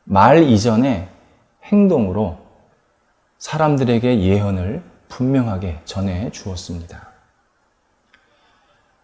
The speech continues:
열왕기상 십일 장에서 선지자 아히야는 솔로몬 이후에 왕국이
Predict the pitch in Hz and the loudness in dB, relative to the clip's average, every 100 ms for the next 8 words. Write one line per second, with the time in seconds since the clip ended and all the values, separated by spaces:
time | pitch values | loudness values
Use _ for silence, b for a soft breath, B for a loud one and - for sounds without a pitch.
0 | _ _ _ _ _ _ 110 127 139 143 | _ _ _ _ _ _ 2 4 6 4
1 | 135 151 123 143 165 - 165 - 160 160 | 2 0 0 0 -2 -4 -4 -2 0 0
2 | 160 123 104 87 123 113 87 - _ _ | 0 -2 -2 -4 -4 -4 -8 -14 _ _
3 | _ _ _ _ _ _ _ _ - 170 | _ _ _ _ _ _ _ _ -2 2
4 | 165 160 170 95 107 127 147 127 110 135 | 4 6 4 4 4 4 2 2 2 0
5 | 90 87 - _ _ _ _ _ _ _ | -2 -8 -18 _ _ _ _ _ _ _
6 | _ _ - 185 190 185 175 170 170 147 | _ _ -2 4 8 8 6 4 4 6
7 | 127 135 147 135 117 120 185 165 87 92 | 6 4 4 4 4 2 -4 -2 0 4
8 | 120 120 117 139 85 | 4 4 2 0 -2